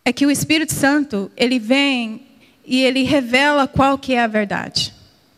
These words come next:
A gente precisa disso. É de fora pra dentro. É revelação da verdade de verdade,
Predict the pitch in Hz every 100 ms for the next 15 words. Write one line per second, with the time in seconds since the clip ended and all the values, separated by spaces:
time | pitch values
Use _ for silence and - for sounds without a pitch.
0 | _ _ _ _ - 208 220 - 220 -
1 | 233 208 208 180 180 - - - _ _
2 | _ _ _ _ _ _ 220 214 202 226
3 | 226 220 - 220 226 254 302 330 - -
4 | _ _ _ _ _ _ 226 226 190 175
5 | 170 - 165 - - - - - _ _
6 | _ _ _ _ 196 196 214 285 330 339
7 | 359 330 262 - 247 247 247 233 220 214
8 | 208 202 202 208 202 190 190 190 202 214
9 | 285